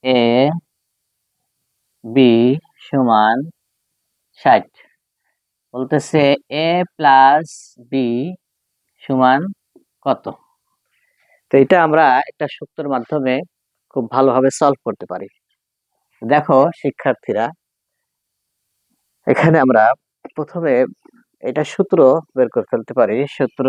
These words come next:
হচ্ছে a প্লাস b হোল স্কয়ার সমান সমান, যেহেতু এখানে প্লাস আছে, আমাদের মান নিতে হবে a মাইনাস b।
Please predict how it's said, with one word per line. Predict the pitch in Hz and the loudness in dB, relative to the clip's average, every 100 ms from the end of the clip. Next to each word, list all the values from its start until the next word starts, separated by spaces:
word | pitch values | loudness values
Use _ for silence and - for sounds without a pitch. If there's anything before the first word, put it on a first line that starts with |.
| 127 | -4
হচ্ছে | 143 143 - 110 127 - _ _ _ _ _ _ _ _ _ _ _ _ - _ _ _ _ _ _ | -6 -12 -4 -2 -2 -8 _ _ _ _ _ _ _ _ _ _ _ _ -20 _ _ _ _ _ _
a | 127 139 151 156 | 0 4 4 2
প্লাস | 135 123 127 - - - _ - 117 | 2 2 2 0 -8 -20 _ -16 0
b | 135 117 120 151 - _ _ | 2 4 2 -2 -6 _ _
হোল | 131 135 | -2 -2
স্কয়ার | - 117 90 - _ _ _ | -4 -8 -10 -16 _ _ _
সমান | - 139 135 | -4 -2 -2
সমান, | - 120 120 151 127 | -2 0 0 -4 -6
যেহেতু | 143 165 175 | -2 0 0
এখানে | 160 170 160 | 0 -2 0
প্লাস | 156 147 139 | 2 2 0
আছে, | - 135 139 _ _ _ _ _ _ | -6 -6 -6 _ _ _ _ _ _
আমাদের | 123 127 127 | -4 -2 2
মান | 123 135 | 2 2
নিতে | 147 - 147 | -2 -6 -8
হবে | 135 120 123 | -4 -4 -2
a | 131 131 | -4 -4
মাইনাস | 127 127 120 | -6 -8 -10
b। | - | -14